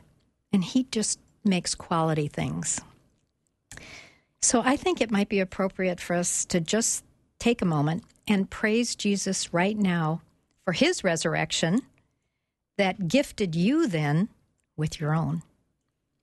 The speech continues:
Go back and read First Corinthians fifteen and Second Corinthians five, one through ten,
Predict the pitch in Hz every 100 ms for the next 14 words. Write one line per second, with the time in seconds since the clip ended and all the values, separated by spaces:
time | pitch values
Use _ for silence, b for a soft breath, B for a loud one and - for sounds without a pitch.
0 | B B B B B B _ _ _ _
1 | - 240 254 247 226 - 196 175 220 202
2 | - - 190 - 196 190 190 170 - 170
3 | - - 160 175 180 _ _ _ _ _
4 | - 170 175 - 180 185 - 175 165 156
5 | 160 - 165 156 151 160 170 165 - 160
6 | 160 165 - - 151 139